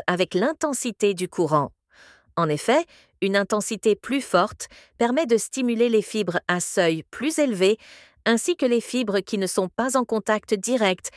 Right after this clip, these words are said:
avec les électrodes stimulatrices. Et quand toutes les fibres sont excitées, phénomène de saturation, l'amplitude du potentiel d'action cesse de croître.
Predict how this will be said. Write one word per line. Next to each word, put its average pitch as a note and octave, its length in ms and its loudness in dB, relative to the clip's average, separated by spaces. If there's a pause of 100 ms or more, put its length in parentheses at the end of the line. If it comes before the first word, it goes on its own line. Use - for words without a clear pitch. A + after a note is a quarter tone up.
(180)
avec F3 260 0
les E3+ 200 0
électrodes F3+ 560 0
stimulatrices. G3+ 960 -2 (480)
Et C4 240 6
quand B3+ 220 2
toutes - 260 -2
les C#4+ 140 -2
fibres A3+ 380 -2
sont G#3+ 300 -4
excitées, G#3+ 720 0 (240)
phénomène E3+ 520 0
de D#3 100 0
saturation, D#3+ 760 0 (540)
l'amplitude D#4 640 -2
du A3+ 140 -4
potentiel A3+ 680 0
d'action G3 600 -2
cesse - 420 -2
de E3 120 0
croître. - 600 -2